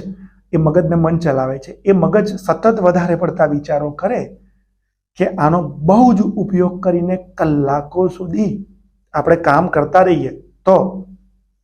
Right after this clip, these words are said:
જે કરંટથી આપણું મગજ ચાલે છે એ જ કરંટથી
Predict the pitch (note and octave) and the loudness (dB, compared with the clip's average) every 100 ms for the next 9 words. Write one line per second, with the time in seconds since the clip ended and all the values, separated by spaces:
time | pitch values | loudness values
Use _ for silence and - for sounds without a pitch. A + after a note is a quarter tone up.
0 | _ _ _ B2 C#3 D#3+ E3 G#3 A#3+ A3 | _ _ _ -4 2 2 4 4 4 2
1 | G#3 F3 - - - - _ _ _ - | 0 0 -2 -10 -18 -20 _ _ _ 2
2 | F3+ E3 D3 G3+ G3+ F3 C3+ C3+ - C3+ | 2 4 2 0 0 0 0 -4 -8 -16
3 | - _ _ _ _ _ - G3+ G3+ - | -20 _ _ _ _ _ 0 2 2 2
4 | E3 F#3 F#3 F#3+ A3 | 2 4 2 2 2